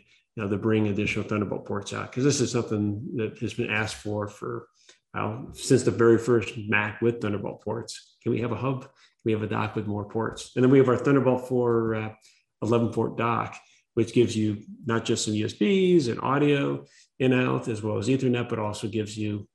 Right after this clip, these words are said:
just like the hub, it gives you, you know, one Thunderbolt in and three Thunderbolt ports out. So you end up with extra Thunderbolt ports through that solution as well.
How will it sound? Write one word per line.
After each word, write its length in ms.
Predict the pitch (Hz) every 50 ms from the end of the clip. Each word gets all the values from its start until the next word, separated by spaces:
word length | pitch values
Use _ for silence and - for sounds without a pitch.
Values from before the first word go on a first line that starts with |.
| _ -
just 160 | - 117 - -
like 140 | 104 98
the 60 | 107 98
hub, 240 | 98 117 113 98 107
it 60 | 101
gives 280 | - 110 101 101 - -
you, 80 | 107 104
you 160 | 104 101 98
know, 80 | 101 98
one 240 | 98 101 110 110 107
Thunderbolt 480 | 117 113 107 101 107 104 - - - -
in 380 | - 165 165 175 180 170 175 - - _ _ _ _ _
and 220 | - 127 123 113 -
three 160 | 131 123 120
Thunderbolt 440 | 123 113 107 104 101 110 110 - -
ports 280 | - 107 104 - -
out. 340 | 110 113 113 110 110 110 -
So 320 | - 107 101 101 101 107 107
you 200 | 107 107 110 -
end 160 | 113 104 104
up 100 | 107 104
with 140 | - - -
extra 260 | 104 104 - - 107
Thunderbolt 420 | 107 - 107 107 104 104 104 - -
ports 360 | - 110 110 110 - - -
through 100 | 117 107
that 160 | 110 107 104
solution 460 | - - 110 104 107 101 - 107 104
as 120 | 101 98 -
well. 360 | 110 107 107 107 104 -